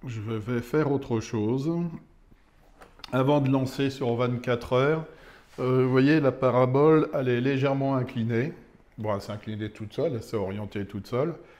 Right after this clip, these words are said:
Mais sur le camping-car, elle va être à plat. Donc, euh, ce que je vais faire, c'est que je vais enlever le pied, mettre des cales en dessous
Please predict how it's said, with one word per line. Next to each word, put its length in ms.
Mais 100
sur 160
le 60
camping-car, 680
elle 100
va 120
être 180
à 60
plat. 300
Donc, 280
euh, 80
ce 100
que 140
je 80
vais 120
faire, 240
c'est 160
que 60
je 60
vais 80
enlever 340
le 100
pied, 600
mettre 240
des 220
cales 240
en 100
dessous 540